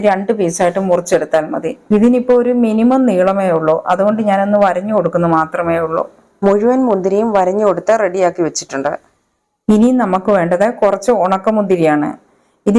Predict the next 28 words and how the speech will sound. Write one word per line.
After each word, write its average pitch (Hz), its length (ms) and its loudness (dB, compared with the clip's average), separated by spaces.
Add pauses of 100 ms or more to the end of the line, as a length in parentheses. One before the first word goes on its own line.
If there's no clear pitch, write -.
(120)
ഞാൻ 208 160 0 (120)
വീട്ടിൽ 208 360 0
തന്നെ 233 220 2 (160)
പച്ചമുന്തിരി 220 580 0 (100)
ഉണക്കിയെടുത്തതാണ്. 160 840 0 (340)
ഇത് 208 120 2 (240)
ഏകദേശം 226 560 0
ഒരു 202 100 0 (140)
ഇരുന്നൂറ് 233 480 2
ഗ്രാം 170 300 0
ഉണ്ട്. 151 160 -2 (1080)
ഉണക്കമുന്തിരി 226 640 2 (120)
വീട്ടിൽ 202 280 0 (100)
തന്നെ 233 240 2
ഉണ്ടാക്കിയെടുക്കുന്ന 190 720 0
വീഡിയോ 180 260 0 (160)
ഞാൻ 190 140 2 (140)
നേരത്തെ 196 400 -2
അപ്ലോഡ് 190 400 -2
ചെയ്തിട്ടുണ്ട്. 165 500 -2 (560)
അതിൻ്റെ 214 300 0 (100)
ലിങ്ക് 190 260 0 (140)
ഡിസ്ക്രിപ്ഷനിൽ 202 680 -2
കൊടുത്തേക്കാം, 156 500 0 (220)
കാണാത്തവരുണ്ടെങ്കിൽ 190 960 0
ഒന്ന് 185 200 0
കണ്ടു 170 300 0
നോക്കൂ. 151 260 -2